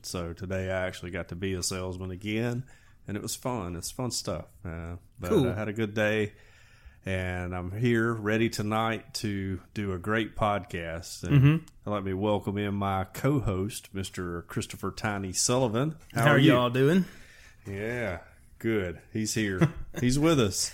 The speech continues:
Speaker 2: And I had a great day as well.
Speaker 1: All right.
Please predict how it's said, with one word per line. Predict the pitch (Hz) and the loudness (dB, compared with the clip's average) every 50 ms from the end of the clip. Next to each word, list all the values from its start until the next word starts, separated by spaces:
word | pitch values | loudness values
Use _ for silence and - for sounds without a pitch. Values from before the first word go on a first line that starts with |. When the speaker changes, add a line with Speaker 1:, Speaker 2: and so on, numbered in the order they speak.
| - - | -6 0
Speaker 2:
And | 143 143 147 147 123 | 2 4 4 4 4
I | 147 151 175 165 | 4 6 6 6
had | 151 160 160 156 | 6 6 6 6
a | 151 | 4
great | 143 143 151 156 156 139 123 | 4 6 4 4 4 2 0
day | 131 139 139 139 135 135 | 0 2 2 2 4 2
as | 123 113 | 2 2
well. | 113 120 127 131 131 139 170 170 - - - | 2 2 4 4 4 4 2 0 -2 0 0
Speaker 1:
All | 113 110 | 2 6
right. | 117 151 175 120 90 - | 6 8 6 6 4 0